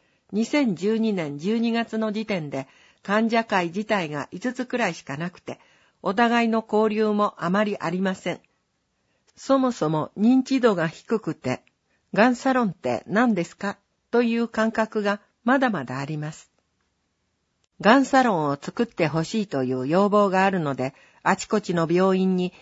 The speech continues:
何度も陳情に行っているのになかなか実現していません。ただ、二千十三年くらいからはだんだんできてくると思います。僕は体調を崩して二年ほど休養していましたが、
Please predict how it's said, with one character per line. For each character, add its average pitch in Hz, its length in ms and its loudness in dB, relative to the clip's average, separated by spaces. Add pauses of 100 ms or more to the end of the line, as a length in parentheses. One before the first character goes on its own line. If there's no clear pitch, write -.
(160)
何 233 260 2
度 160 100 0
も 135 140 -4
陳 214 260 0
情 208 220 4
に 190 140 0
行 180 80 -6
っ - 40 -20
て 202 140 0
い 196 100 2
る 190 100 -2
の 160 120 -2
に 135 180 -6 (280)
な 165 140 -2
か 214 140 0
な 214 120 2
か 202 160 0
実 170 280 -6
現 196 240 0
し - 40 -20
て 180 120 -4
い 165 100 -4
ま 170 140 -4
せ - 140 -6
ん。 - 80 -10 (720)
た 254 160 0
だ、 170 180 2 (240)
二 202 120 4
千 262 260 4
十 196 180 0
三 240 240 2
年 240 160 2
く 233 120 -2
ら 226 100 2
い 170 60 -4
か 151 120 -4
ら 139 100 -2
は 131 160 -2 (300)
だ 175 160 6
ん 214 100 2
だ 208 160 4
ん - 120 -10
で 233 120 2
き - 60 -14
て 170 140 -4
く 170 100 -6
る 151 80 -6
と 131 160 -8
思 131 160 -8
い 131 120 -8
ま 135 120 -6
す。 - 180 -18 (1300)
僕 240 280 0
は 143 160 -2
体 214 260 0
調 214 260 0
を 208 40 -6
崩 202 300 -4
し - 80 -12
て 131 280 -8
二 165 120 -2
年 220 240 2
ほ 214 160 -4
ど 202 260 -2
休 214 220 0
養 214 160 2
し - 80 -18
て 202 160 -2
い 202 60 0
ま 202 140 0
し - 100 -12
た 151 160 -4
が、 139 180 -4